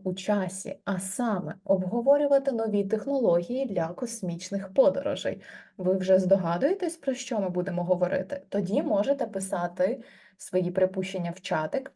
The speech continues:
або в коментарях до цього відео на Ютубі. Також не забудьте, будь ласка, поставити одразу вподобайку цьому відео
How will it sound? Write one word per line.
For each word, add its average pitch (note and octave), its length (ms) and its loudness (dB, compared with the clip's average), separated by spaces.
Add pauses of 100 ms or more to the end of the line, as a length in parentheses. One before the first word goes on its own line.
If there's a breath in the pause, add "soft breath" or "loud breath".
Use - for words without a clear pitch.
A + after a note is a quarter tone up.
або F3+ 260 0
в - 100 -8
коментарях B3 600 0
до G#3+ 100 -4
цього A3 280 -2
відео G3 340 -2
на F#3 60 -2
Ютубі. F3+ 440 -6 (400 loud breath)
Також C#4 340 0
не A#3+ 80 0
забудьте, G#3 340 0
будь F3+ 180 -2
ласка, G3+ 320 2
поставити G3 720 0
одразу F#3 420 0
вподобайку F#3+ 720 -2
цьому A#3 280 -6
відео C#4 500 2